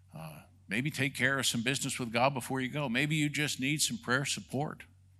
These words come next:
Come on down and talk to 'em. Whatever it is, let's not be Jonah, okay? Let's,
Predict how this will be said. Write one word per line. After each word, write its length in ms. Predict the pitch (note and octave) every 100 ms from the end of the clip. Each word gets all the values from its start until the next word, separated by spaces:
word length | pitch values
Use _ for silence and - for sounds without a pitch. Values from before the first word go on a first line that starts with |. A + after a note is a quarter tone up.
| - - -
Come 140 | - B2
on 160 | D3+
down 180 | C#3 B2+
and 100 | C#3
talk 240 | - G#3 -
to 80 | F#2
'em. 140 | E2+ - - - - - - - - - -
Whatever 420 | - A#2 C#3+ D#3+ D3
it 60 |
is, 400 | C3 G#2+ - - - - - - - - - - -
let's 380 | F#2+ B2+ D#3 -
not 640 | B2 B2+ C3 C#3 D3 - - F#3+
be 240 | B2 A#2+
Jonah, 580 | A2 F#2+ A2+ A#2 F2+ D2 - - - - G2+
okay? 400 | - A#2 B2+ C#3 - - - F#2
Let's, 500 | G#2+ B2+ - -